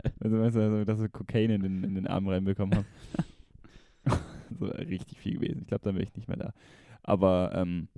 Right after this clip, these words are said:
das, ähm, weiß nicht, also ich glaub, ich hab auch nicht lange gepennt,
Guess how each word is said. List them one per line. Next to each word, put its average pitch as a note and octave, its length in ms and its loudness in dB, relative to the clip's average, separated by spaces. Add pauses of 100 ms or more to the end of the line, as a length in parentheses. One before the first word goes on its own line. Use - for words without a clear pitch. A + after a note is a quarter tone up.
(1700)
das, - 400 -6
ähm, F2 580 -2 (320)
weiß F#2+ 280 0
nicht, B2+ 180 -2 (120)
also G2 160 0
ich F#2+ 80 -6
glaub, G#2 160 2
ich G#2 100 -4
hab G2+ 60 0
auch F2+ 100 2
nicht G2 180 -8
lange G#2 280 -4
gepennt, B2+ 460 -2